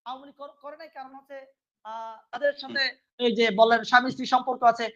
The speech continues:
এখন বর্তমান সরকার কি? ওদের স্বামী স্ত্রী তো সম্পর্ক নাই, সাপে নেউলের সম্পর্ক। তাহলে এই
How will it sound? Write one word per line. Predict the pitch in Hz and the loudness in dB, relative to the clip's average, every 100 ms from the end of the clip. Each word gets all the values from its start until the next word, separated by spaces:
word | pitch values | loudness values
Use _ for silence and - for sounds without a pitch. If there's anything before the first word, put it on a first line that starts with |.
| _ _ - | _ _ 0
এখন | 185 269 370 | 2 4 6
বর্তমান | 330 294 208 | 6 6 2
সরকার | 202 285 262 262 | 2 0 0 -8
কি? | 214 180 - _ _ - | -6 -10 -10 _ _ -2
ওদের | 208 | 0
স্বামী | - 285 302 339 | 4 6 6 4
স্ত্রী | 370 359 | 0 -4
তো | 339 | 2
সম্পর্ক | 330 320 285 | 2 0 -4
নাই, | 254 190 - _ _ | -2 -2 -4 _ _
সাপে | - - 311 311 320 | -6 6 6 6 2
নেউলের | 285 262 254 | 2 0 0
সম্পর্ক। | 254 240 233 208 165 - - _ | -2 -4 -4 -8 -8 -12 -16 _
তাহলে | 269 254 330 233 131 - _ - | 6 10 10 8 2 -14 _ 0
এই | 262 262 262 - | 2 2 -2 -16